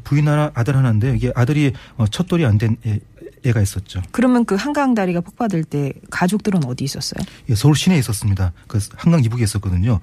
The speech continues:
Speaker 2: 어.
Speaker 1: 그 유월 이십오일 이후로 부인은 그 남편하고 연락이 안 됐습니다. 그래서 아들을 데리고요,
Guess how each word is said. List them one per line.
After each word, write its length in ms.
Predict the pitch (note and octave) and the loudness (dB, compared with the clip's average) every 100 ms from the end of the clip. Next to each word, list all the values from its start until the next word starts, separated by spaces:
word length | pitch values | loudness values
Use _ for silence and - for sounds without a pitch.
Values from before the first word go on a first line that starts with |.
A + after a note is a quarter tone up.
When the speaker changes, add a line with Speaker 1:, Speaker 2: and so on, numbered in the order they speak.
| E3 | -2
Speaker 2:
어. 440 | D#3+ D#3 D3+ - | -4 -2 -4 -2
Speaker 1:
그 120 | D#3 C3+ | 2 4
유월 340 | D#3+ G#3 F3 | 4 4 2
이십오일 440 | D#3 - E3 F#3 | -2 -4 0 0
이후로 280 | D#3+ E3 E3 | 2 2 0
부인은 340 | - D3+ E3 D#3+ | 0 0 2 2
그 60 | |
남편하고 380 | A2+ G#2+ D#3 D3 | 0 2 2 2
연락이 280 | G#2+ C3+ C#3 | 4 2 2
안 120 | F#2 | 2
됐습니다. 520 | G#2+ - B2 G2 F2+ - | 0 0 -2 0 -2 -4
그래서 280 | C3+ C#3+ C3+ - - | -2 0 0 -4 -12
아들을 380 | - G2+ C#3 E3+ | -4 0 2 2
데리고요, 460 | C3+ A2+ G#2 D3 | 2 0 0 -2